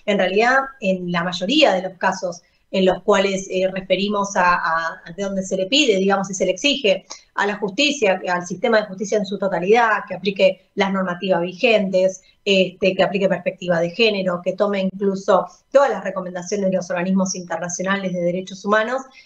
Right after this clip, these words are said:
y nos encontramos una y otra vez chocando con la misma piedra, que es que tenemos a los mismos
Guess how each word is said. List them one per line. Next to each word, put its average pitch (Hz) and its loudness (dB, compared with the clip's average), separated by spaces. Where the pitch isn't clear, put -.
y 226 4
nos 240 4
encontramos 269 4
una 285 2
y 254 4
otra 254 4
vez 240 2
chocando 226 2
con 214 0
la 196 -2
misma 214 -2
piedra, 233 2
que 226 2
es 233 0
que 226 2
tenemos 247 2
a 196 4
los 180 -6
mismos 233 2